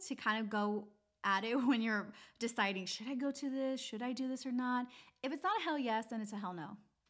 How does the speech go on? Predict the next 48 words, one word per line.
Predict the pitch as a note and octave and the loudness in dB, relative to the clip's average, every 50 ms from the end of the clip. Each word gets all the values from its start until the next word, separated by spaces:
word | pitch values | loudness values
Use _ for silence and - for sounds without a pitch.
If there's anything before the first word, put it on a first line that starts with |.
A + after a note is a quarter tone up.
| _ _ - | _ _ -4
I'm | G3+ A3 A#3+ | -2 -2 -2
sorry. | A3+ - F3 - - - G#3 - _ _ _ - | -2 -6 -6 -6 -8 -10 -12 -16 _ _ _ -10
It, | A#3+ G#3+ - - _ _ _ - | -10 -10 -10 -12 _ _ _ -6
like, | A3 A3+ G#3 G#3 | -4 -4 -2 -2
I'm | G3+ G3 | -2 0
not, | G3+ F#3+ F#3 F#3 - - - - | 0 0 0 -2 -2 -6 -8 -6
I'm | G#3+ G#3+ | -2 -2
not | A3 G#3+ G#3+ | 0 0 0
interested. | G#3 G#3 A3 G#3 - - F#3+ - - _ _ _ _ _ _ _ - | 0 -2 -2 -4 -8 -12 -12 -14 -16 _ _ _ _ _ _ _ -2
And | A#3 B3+ B3+ B3+ | 2 4 6 6
you | C4+ | 6
don't | G#4+ G#4+ | 4 2
have | F#4+ D#4 - | 2 0 -2
to | A#3+ | -4
be | A#3 - - - | -6 -4 -2 0
ugly | A3 C#4+ D4 E4+ A#3+ | 2 2 2 2 2
about | F#3+ D#3 D#3+ | 0 0 -2
it. | F3 F#3+ G3 - | -2 -4 -2 -2
Obviously, | F3+ F3+ G3 G3+ - A3+ G#3 | -2 -2 -4 -4 -4 -4 -4
when | F#3+ F#3+ F#3 | -4 -4 -6
you're | F3+ F3+ F3+ F#3 F#3 - _ _ _ | -6 -6 -6 -8 -8 -12 _ _ _
telling | - - G3 B3+ C#4 A#3+ | -8 -4 -2 0 0 0
this | G3 G#3 - | -2 -4 -4
person | - A3 - - - F#3 F#3+ F#3 | -4 -6 -6 -6 -8 -10 -8 -8
no, | F#3+ E3 C#3+ E3+ G#3+ B3 B3+ - - | -6 -6 -6 -6 -6 -8 -8 -8 -6
you | A#3+ A#3+ | -6 -6
don't | A3+ - A#3 A3 A3+ A#3 - - - - - | -4 -2 0 0 0 -2 -4 -6 -10 -6 -4
have | G#3 G#3 G#3 | -4 -4 -4
to | G#3 G#3+ | -6 -10
be | F3+ F3 - - | -10 -10 -10 -10
ugly. | F#3+ G3+ - - - - A#3 G#3+ - _ _ _ _ _ _ _ - | -12 -12 -12 -14 -14 -14 -14 -14 -16 _ _ _ _ _ _ _ -8
You | A3+ G3+ | -6 -2
can | A#3+ A#3+ A3 | -2 0 0
just | A3+ A3 - | -2 -2 -2
say, | A3 G3+ G3 - - | -2 -2 -2 0 -2
like, | A3+ G#3+ G3 - - | -2 -2 -4 -4 -2
this | G#3+ C#4 C#4 | -2 -2 0
is | F4 D4 C#4 | 0 -2 -2
just | C#4 - - | -4 -4 -4
for | - G#3 | -4 -4
you | G3+ F#3 F#3 G#3 C4 C#4+ C4+ | -4 -4 -2 0 2 2 2
to | C4 - A#3 | 0 -4 -8
think | G#3 - - B3+ C4 A3+ | -6 -2 0 0 0 0
about, | G3+ - - - - | -2 -6 -6 -6 -6
like, | G3+ F#3+ - - - | -6 -8 -8 -4 0
in | A3+ B3 | 2 2
your | B3+ C4+ B3+ | 2 2 2
mind. | A3+ A3 B3+ C4+ G3+ E3 E3+ | 0 0 0 0 -2 -2 -6